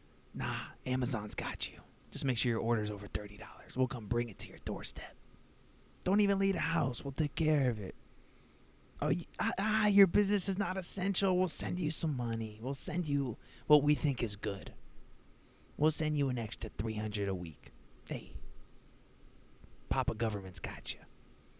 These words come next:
And yeah, man, I'm just so disappointed in myself for one of these things I wanted to share with you guys. And it's kinda just because of the world we live in right now. But I wanna switch up the way I'm doing things, um, from here on out. I wanna get, I wanna get less like the world, more like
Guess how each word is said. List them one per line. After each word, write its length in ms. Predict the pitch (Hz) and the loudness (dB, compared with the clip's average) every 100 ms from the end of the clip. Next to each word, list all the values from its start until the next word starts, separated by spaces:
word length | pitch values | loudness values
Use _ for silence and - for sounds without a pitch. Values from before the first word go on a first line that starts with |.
| - - - - - - - - - | -20 -20 -20 -20 -20 -20 -20 -14 -2
And 120 | 226 | 4
yeah, 80 | 285 | 8
man, 160 | 247 | 10
I'm 100 | 254 | 8
just 260 | 277 262 - | 6 4 10
so 180 | 170 208 | 12 12
disappointed 560 | 196 165 - 151 180 | 10 8 10 10 12
in 80 | 175 | 10
myself 420 | 180 170 185 180 | 8 6 8 8
for 160 | - 143 | 8 4
one 140 | 147 | 4
of 80 | 156 | 4
these 180 | 156 143 | 4 4
things 240 | 147 147 | 4 6
I 60 | 143 | 6
wanted 220 | 143 139 | 6 6
to 100 | 131 | 4
share 220 | - 131 | 6 6
with 120 | 135 | 6
you 80 | 135 | 6
guys. 320 | 135 131 131 | 6 6 6
And 140 | 135 160 | 6 4
it's 100 | 160 | 6
kinda 240 | 202 190 | 6 8
just 220 | 165 156 | 6 4
because 340 | 143 135 143 127 | 2 6 6 8
of 80 | 120 | 4
the 60 | |
world 200 | 117 120 | 8 8
we 120 | 117 | 8
live 160 | 113 113 | 6 6
in 40 | |
right 160 | 117 113 | 4 2
now. 180 | 110 113 | 0 0
But 160 | 110 | 0
I 100 | 113 | 2
wanna 260 | 143 170 156 | 4 6 4
switch 320 | - 135 - | 2 0 2
up 100 | 123 | 2
the 80 | 113 | 2
way 140 | 110 | 2
I'm 140 | 110 104 | 0 0
doing 260 | 104 104 | 0 0
things, 380 | 101 101 98 - | -2 -4 -6 -8
um, 440 | - 110 107 110 101 - - - - - - | -6 -4 -4 -6 -10 -14 -18 -20 -20 -20 -16
from 160 | - 123 | -2 2
here 100 | 123 | 4
on 120 | 110 | 4
out. 100 | 107 - | 0 -2
I 80 | 117 | 2
wanna 280 | 120 123 | 4 4
get, 300 | 110 113 113 - | 4 4 2 0
I 40 | 117 | 0
wanna 180 | 127 131 | 2 4
get 180 | 123 | 2
less 400 | 104 117 123 117 | 4 6 6 4
like 180 | 117 110 | 2 0
the 80 | - | 0
world, 320 | 104 104 101 | 0 0 0
more 280 | 104 107 107 | 2 2 2
like 320 | 107 107 - | 0 -2 -6